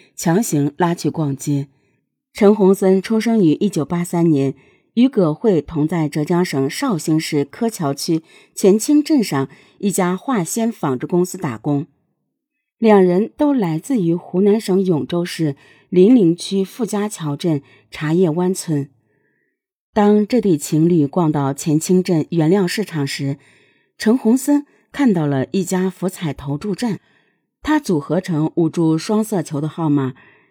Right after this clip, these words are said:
并且进行两倍投注，总共花了二十元。第三天晚上，陈洪森与葛慧在公司附近的一家小旅馆约会时，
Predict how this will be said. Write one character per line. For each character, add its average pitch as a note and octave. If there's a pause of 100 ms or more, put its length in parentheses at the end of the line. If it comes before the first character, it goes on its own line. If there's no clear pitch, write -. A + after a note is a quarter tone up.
(100)
并 F#3+
且 C#3
进 F3
行 D#3+
两 D3+
倍 A#3
投 C#3+
注， C#3 (380)
总 E3+
共 A3
花 A#3+
了 A3+
二 C#4+
十 D3
元。 C3+ (1040)
第 C#4
三 D4+
天 D4+
晚 F#3
上， D3 (380)
陈 C4
洪 C#4+
森 D4+
与 B3
葛 F3+
慧 D3+
在 D#3+
公 E3+
司 E3+
附 E3
近 D3+
的 C3+ (340)
一 G3+
家 G3
小 E3+
旅 C#3+
馆 D3
约 F3+
会 G#3
时， C3